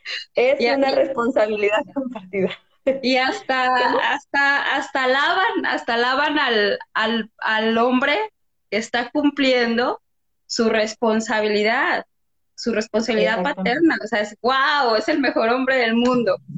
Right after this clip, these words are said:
Speaker 2: Y cuando la mujer
Speaker 1: Sí.
Speaker 2: lo hace, no, es una obligación.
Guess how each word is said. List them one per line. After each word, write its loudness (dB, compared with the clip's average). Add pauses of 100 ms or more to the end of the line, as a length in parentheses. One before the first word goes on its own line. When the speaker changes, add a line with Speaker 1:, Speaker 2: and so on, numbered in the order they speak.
(280)
Speaker 2:
Y -2
cuando 0
la 2
mujer 0
Speaker 1:
Sí. 0
Speaker 2:
lo 2
hace, 0 (100)
no, 0
es -4
una 0
obligación. -2